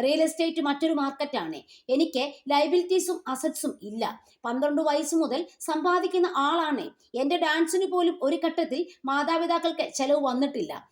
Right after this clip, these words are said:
സ്കോളർഷിപ്പ് ലഭിച്ചിരുന്നു. വളരെ ധനികരായ ഒരു കുടുംബമല്ല എൻ്റേത്. അച്ഛൻ ആർമിയിലായിരുന്നു. ഇരുപത് വർഷത്തെ വിവാഹ ജീവിതത്തിൽ അവർ ഒരുമിച്ച് ജീവിച്ചത് ഒരുപക്ഷെ അഞ്ചോ ആറോ വർഷമായിരിക്കും. അച്ഛൻ വിരമിച്ച ശേഷമാണ് അമ്മയും അച്ഛനും ഒരുമിച്ച് നിന്നത്.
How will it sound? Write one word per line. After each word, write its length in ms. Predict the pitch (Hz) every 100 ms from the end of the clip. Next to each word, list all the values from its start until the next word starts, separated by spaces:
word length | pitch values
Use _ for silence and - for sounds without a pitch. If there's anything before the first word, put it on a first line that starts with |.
| _
സ്കോളർഷിപ്പ് 560 | - - 285 311 320 370 359 262
ലഭിച്ചിരുന്നു. 440 | 208 214 214 165 - _ -
വളരെ 240 | 214 269 302
ധനികരായ 640 | 277 277 302 320 320 311 -
ഒരു 100 | 277
കുടുംബമല്ല 720 | 277 285 302 320 269 311 233 214
എൻ്റേത്. 420 | 220 220 190 156 - _ -
അച്ഛൻ 380 | 262 - 370 370
ആർമിയിലായിരുന്നു. 920 | 285 294 302 339 311 208 190 180 175 - -
ഇരുപത് 340 | 254 294 349 349
വർഷത്തെ 400 | 339 330 330 349
വിവാഹ 380 | 302 320 320 339
ജീവിതത്തിൽ 560 | 262 311 311 - 302 - -
അവർ 220 | - 269 330
ഒരുമിച്ച് 420 | 294 311 320 349
ജീവിച്ചത് 560 | 262 311 320 320 226 - - 226
ഒരുപക്ഷെ 560 | 262 269 311 269 320 - -
അഞ്ചോ 400 | 277 294 349 302
ആറോ 260 | 262 302
വർഷമായിരിക്കും. 800 | 285 233 - 254 190 190 - 156 143 - -
അച്ഛൻ 320 | 220 - 294
വിരമിച്ച 320 | 277 277 285
ശേഷമാണ് 960 | 311 302 294 311 294 202 247 320 - -
അമ്മയും 400 | 269 339 359 359
അച്ഛനും 360 | 285 285 320 285
ഒരുമിച്ച് 340 | 233 254 285 247
നിന്നത്. 400 | 190 202 165